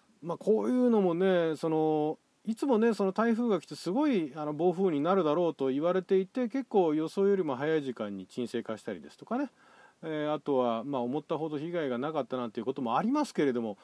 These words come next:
被害ある時ありますからね。相当なんかダメージ受けてる時もありますからね。だから、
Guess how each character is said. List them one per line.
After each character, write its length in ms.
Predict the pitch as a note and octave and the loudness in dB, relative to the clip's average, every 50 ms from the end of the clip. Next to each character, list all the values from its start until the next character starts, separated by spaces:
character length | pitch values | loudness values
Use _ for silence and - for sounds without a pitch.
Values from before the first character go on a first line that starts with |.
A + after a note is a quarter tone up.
| - - - - - _ _ _ | -20 -20 -20 -20 -20 _ _ _
被 140 | - - C4+ | 0 2 4
害 120 | D#4+ C#4+ | 4 4
あ 140 | C#3 C3 - | 4 6 4
る 60 | A3 | 4
時 140 | F#3+ G3 F#3+ | 4 2 -2
あ 120 | F#2 F#2 C#3 | -4 -2 0
り 80 | F#3+ | 4
ま 100 | D4+ G4 | 4 4
す 80 | - - | 4 2
か 120 | - G#2+ | 0 -2
ら 120 | F2+ G#2+ C#3+ | -2 -4 -8
ね。 100 | D3+ C#3 | -10 -8
相 280 | - - G#3 B3 B3+ | -6 -2 -2 -2 0
当 120 | - C#4+ C4+ | 0 0 2
な 100 | C4 C4 | 2 2
ん 20 | |
か 160 | A3+ A3+ F3 D3 | 2 2 2 2
ダ 160 | C3+ D#3 E3+ | 2 0 2
メ 120 | G3+ A3 | 2 2
ー 40 | A3 | 2
ジ 80 | F#3 D#3+ | 2 0
受 140 | E3 E3+ | 0 0
け 40 | F3 | 0
て 80 | D3+ D#3 | 0 2
る 80 | C3 | 0
時 180 | A#2+ A#2+ G#2+ A2 | 0 -2 -4 -8
も 140 | G2+ G2+ G#2+ | -8 -6 -4
あ 60 | C3+ | -2
り 60 | F#3+ | -2
ま 160 | A3+ B3+ C4 | 0 0 0
す 80 | A#3+ - | -2 -2
か 100 | - A2+ | -4 -6
ら 80 | D#2+ - | -6 -6
ね。 180 | A#2+ D3+ E3 D#3 | -8 -8 -8 -8
だ 140 | D#3 E3 | -6 -4
か 80 | D#3+ D#3 | -2 0
ら、 120 | D3+ C#3+ | -2 -2